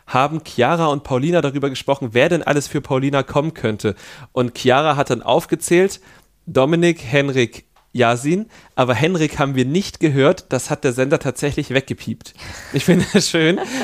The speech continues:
dass R T L mit Henrik Stoltenberg jetzt so ähnlich umgeht wie mit Michael Wendler, den sie ja auch bei D S D S da so ein bisschen weggepiept haben.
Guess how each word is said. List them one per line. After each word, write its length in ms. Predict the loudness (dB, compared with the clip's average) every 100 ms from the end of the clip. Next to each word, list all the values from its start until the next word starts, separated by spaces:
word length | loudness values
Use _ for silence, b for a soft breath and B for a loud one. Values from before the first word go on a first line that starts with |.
| -2
dass 100 | 0
R 140 | 2
T 120 | 4 4
L 180 | 4
mit 120 | 2 0
Henrik 300 | 0 0 -2
Stoltenberg 560 | 2 2 2 0 0
jetzt 140 | 0 -2
so 40 |
ähnlich 360 | -2 -2 -4 -4
umgeht 360 | -2 0 0
wie 80 | 0
mit 160 | -2 -2
Michael 460 | -4 0 0 2
Wendler, 540 | 2 0 -4 -2 -2 -2 B B
den 220 | 0 0
sie 100 | 2
ja 220 | 4 4 4
auch 180 | 0
bei 260 | 2 2 4
D 180 | 4 2
S 180 | 0 -2
D 80 |
S 180 | 0 0
da 120 | -2
so 100 | -6
ein 20 | -8
bisschen 240 | -8 -6
weggepiept 560 | -6 -10 -8 -8 -8 -2
haben. 360 | -2 -2 -6